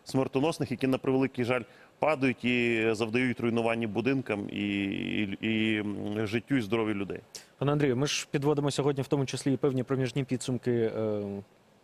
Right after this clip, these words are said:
Speaker 2: повномасштабної війни, е, яка у лютому цього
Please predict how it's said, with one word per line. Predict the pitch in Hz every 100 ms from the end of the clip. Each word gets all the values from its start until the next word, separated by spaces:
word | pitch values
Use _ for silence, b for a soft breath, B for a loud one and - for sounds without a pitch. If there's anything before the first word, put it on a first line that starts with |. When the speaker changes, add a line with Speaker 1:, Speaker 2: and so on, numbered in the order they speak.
| - -
Speaker 2:
повномасштабної | 120 120 120 135 123 120
війни, | 113 123 147 170 B B B -
е, | 104 98 - - 98 - - - -
яка | 104 104 107 104
у | 95 98 101 104 101 95 - _ 107
лютому | 113 - 107
цього | - 104 110